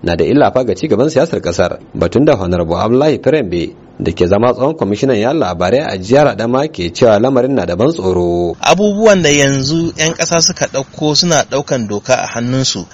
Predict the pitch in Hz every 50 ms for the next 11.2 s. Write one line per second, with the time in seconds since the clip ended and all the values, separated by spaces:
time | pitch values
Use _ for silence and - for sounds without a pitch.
0 | - - 110 113 127 170 202 196 180 - - 170 165 170 170 151 135 117 - 139
1 | 143 151 147 127 113 - 117 120 120 107 107 107 - 147 139 131 117 117 107 117
2 | 151 170 160 139 123 - - 107 120 127 143 151 151 156 147 123 120 120 123 120
3 | 120 110 95 90 - 92 92 92 90 92 107 101 92 85 - - - - - 92
4 | - 156 175 170 143 131 131 170 175 - 160 156 147 - - - 139 151 160 -
5 | - - - 160 160 165 160 - 147 143 143 139 - 147 - - - - 170 170
6 | 160 156 156 - - 117 120 143 143 175 240 202 208 170 - - 170 170 175 180
7 | - - - - - - - 175 175 175 196 160 147 - - - 135 143 151 -
8 | 156 151 156 147 127 107 92 92 117 123 120 110 101 104 98 95 90 - - -
9 | - - - 196 226 226 - 262 262 254 233 190 190 196 208 196 - 175 165 175
10 | 180 185 - 175 143 131 147 156 151 139 120 113 104 107 120 127 127 127 127 135
11 | 131 131 135